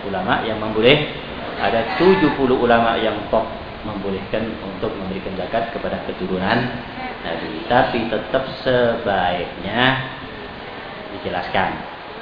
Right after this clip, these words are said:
Ya, sebaiknya apa? Dijelas-, dijelaskan,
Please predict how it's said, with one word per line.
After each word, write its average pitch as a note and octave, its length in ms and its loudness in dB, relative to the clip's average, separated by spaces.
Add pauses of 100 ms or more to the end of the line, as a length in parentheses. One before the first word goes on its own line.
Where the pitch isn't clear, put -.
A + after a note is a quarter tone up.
(300)
Ya, F2 80 -4 (480)
sebaiknya G2 360 -4
apa? A2+ 100 6 (140)
Dijelas-, A#2 400 6 (1000)
dijelaskan, G#2+ 440 2